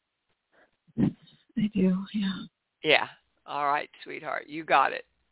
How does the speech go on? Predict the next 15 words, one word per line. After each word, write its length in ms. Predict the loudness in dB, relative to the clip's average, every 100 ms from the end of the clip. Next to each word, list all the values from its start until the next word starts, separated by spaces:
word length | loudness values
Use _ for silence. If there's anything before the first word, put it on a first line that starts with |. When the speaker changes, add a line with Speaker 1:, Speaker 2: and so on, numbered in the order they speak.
| _
Speaker 2:
Thank 240 | -8 -8 -12
you. 200 | -16 -18 _ _ _ _ _ _ _ -8
Yeah, 220 | 0 4
that 180 | 4 4
was 140 | -2 -12
beautiful. 460 | -8 -4 -4 -6 -2
I 180 | 0 0
hope 240 | -4 -10
you 120 | -10
guys 340 | 2 4 4 0 -8 -2
all 260 | 0 0
really 340 | -4 -10 -10 -6
followed 420 | 0 2 0 -4 -4
that 240 | -2 -2
one. 260 | -6 -14